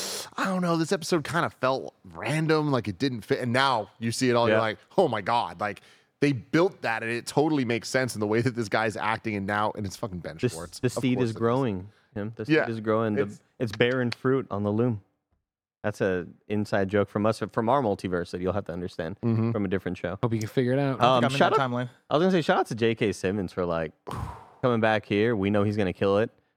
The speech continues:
Speaker 2: He was also in Baldur's Gate three, and he was awesome in that. He's just really damn good at his job. And I,
Speaker 1: He
Speaker 2: I,
Speaker 1: is.
Speaker 3: Dude, the
Speaker 2: I don't
Speaker 3: entire
Speaker 2: know,
Speaker 3: cast, though.
Speaker 2: I, I guess I don't know why I'm like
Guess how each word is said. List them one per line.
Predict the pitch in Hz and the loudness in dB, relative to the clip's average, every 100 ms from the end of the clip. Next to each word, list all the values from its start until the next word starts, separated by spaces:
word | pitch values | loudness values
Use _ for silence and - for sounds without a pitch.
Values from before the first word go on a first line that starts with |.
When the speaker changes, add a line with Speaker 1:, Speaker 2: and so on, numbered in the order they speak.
| - | -2
Speaker 2:
He | |
was | 113 | 2
also | 101 104 107 95 | 2 0 0 -2
in | 87 | 0
Baldur's | 92 92 90 | 0 0 -2
Gate | 92 87 | -6 -4
three, | 95 95 117 - _ | 0 0 0 -6 _
and | 90 | -6
he | 95 | -4
was | 85 | -4
awesome | - 82 87 95 | -4 -4 -4 -4
in | 85 | -4
that. | 82 104 170 _ _ - | -2 -2 -4 _ _ -2
He's | 359 | -2
just | - 330 - - | 2 -2 -2 -10
really | 113 131 175 175 | 0 2 4 2
damn | 110 104 120 123 | 2 2 4 4
good | 117 | 2
at | 120 | 2
his | 110 - | 0 2
job. | 101 98 | 2 4
And | 113 | 4
I, | 143 | 2
Speaker 1:
He | 104 | 2
Speaker 2:
I, | 127 | 2
Speaker 1:
is. | - | 2
Speaker 3:
Dude, | 233 202 | 2 4
the | 185 | 4
Speaker 2:
I | |
don't | 240 | 4
Speaker 3:
entire | 285 | 4
Speaker 2:
know, | - | 2
Speaker 3:
cast, | 120 131 - | -2 -2 -6
though. | 90 - - | -10 -12 0
Speaker 2:
I, | 180 147 | 0 2
I | 180 | 2
guess | 180 240 - | 4 2 4
I | 170 | 4
don't | 208 214 | 4 4
know | 175 185 | 4 4
why | 135 139 139 | 4 4 4
I'm | 135 | 4
like | 127 110 95 | 4 2 0